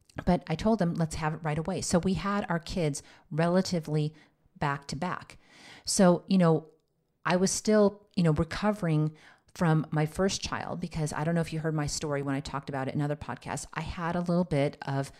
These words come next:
postpartum depression with my son, but I really had postpartum depression after my, after I had my daughter. But like I said, I had my son, I was having, I was going through some issues with him. He had some issues of his own with, um,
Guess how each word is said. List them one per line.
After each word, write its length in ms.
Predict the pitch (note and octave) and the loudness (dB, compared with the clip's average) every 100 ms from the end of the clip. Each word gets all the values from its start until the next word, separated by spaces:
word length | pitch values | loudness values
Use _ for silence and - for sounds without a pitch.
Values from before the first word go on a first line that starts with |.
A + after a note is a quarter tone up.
| - - | -20 -4
postpartum 480 | - D#3 D#3+ D3+ D#3 | -2 -2 -2 0 0
depression 460 | D#3+ - C#3+ - D3+ | -2 -4 -6 -4 -4
with 140 | - | -2
my 100 | D3 | -4
son, 400 | D3+ D3 C3 C#3 - - - - _ - | -4 -2 -2 -2 -6 -20 -20 -20 _ -2
but 160 | E3+ - | -2 -2
I 140 | D3+ G3 | -2 0
really 360 | E3 F#3 F3 | 2 0 0
had 240 | D3+ C3+ - | -2 -2 -2
postpartum 520 | D3 - - C#3+ C#3 | -2 -4 -2 0 0
depression 420 | - C#3 - C3 C#3+ | -2 -6 -4 -4 -4
after 240 | C#3 D#3+ | -4 -2
my, 180 | C#3 C3 | -2 -4
after 240 | C3+ C3 B2 | -8 -8 -8
I 40 | |
had 240 | C3 C3+ C3 | -10 -10 -8
my 120 | B2 | -8
daughter. 420 | B2+ A#2+ - - _ - - - _ - | -6 -8 -10 -16 _ -20 -20 -20 _ 0
But 300 | D#3 D#3 _ | 0 0 _
like 180 | E3 D#3 | -8 -4
I 40 | D#3+ | -4
said, 240 | - D3 | -4 -4
I 60 | C#3 | -6
had 540 | - E3+ D#3+ D#3 C#3 | -6 -2 0 0 -2
my 120 | C#3 C3 | -6 -4
son, 440 | - A3 G#3+ - | 0 4 4 2
I 80 | D3+ | -2
was 140 | C#3+ | -6
having, 240 | B2+ C3+ D3 | -6 -8 -4
I 60 | D3+ | -4
was 120 | D3+ | -2
going 180 | - C#3+ | -2 -2
through 120 | C#3 | -4
some 160 | - - | -8 -4
issues 280 | D#3+ D#3 C3+ | -4 -4 -8
with 140 | A#2+ | -2
him. 260 | A3 A3 G#3 | 2 4 4
He 240 | - F#3+ | 0 -4
had 220 | F3 D#3+ | -2 -4
some 160 | - C3 | -6 -6
issues 280 | D#3 E3 D3+ | -4 -4 -4
of 100 | B2+ | -4
his 180 | C#3 - | -6 -4
own 340 | - F3 F3+ F3+ - - - - | 2 4 4 2 -4 -20 -14 0
with, 260 | D3+ C#3+ - | 0 0 -2
um, 300 | C#3+ C#3 | 0 0